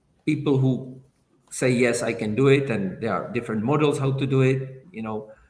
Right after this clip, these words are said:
we did not find anything that would be reliable and would be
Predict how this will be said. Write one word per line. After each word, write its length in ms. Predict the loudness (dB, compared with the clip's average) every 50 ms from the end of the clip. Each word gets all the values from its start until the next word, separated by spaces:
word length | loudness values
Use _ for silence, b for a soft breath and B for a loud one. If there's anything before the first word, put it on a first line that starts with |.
| B B B B _ _ _ _ _ _ _ _ _ _ _ _ _ _ _ _ _ _ _ _
we 380 | 2 4 4 4 2 -2 -4 0
did 180 | 2 2 2 4
not 240 | 2 0 0 -2
find 300 | -2 0 0 0 0 0 -2 0
anything 720 | 0 2 2 0 0 -2 -2 -2 0 -2 -4 -4 -8 -14 -20 -20 _ _ -6
that 200 | -4 -4 -2 -2
would 140 | -2 -4 -2
be 180 | -2 0 0 0
reliable 920 | 0 0 0 0 0 0 0 0 0 0 0 0 0 -4 -6 -14 -20 _ _ _ _ _ _ _ _ _ _ -10
and 220 | -8 -6 -6 -4
would 180 | -6 -6 -4 -2
be 540 | 0 0 0 2 0 0 -2 -4 -8 -14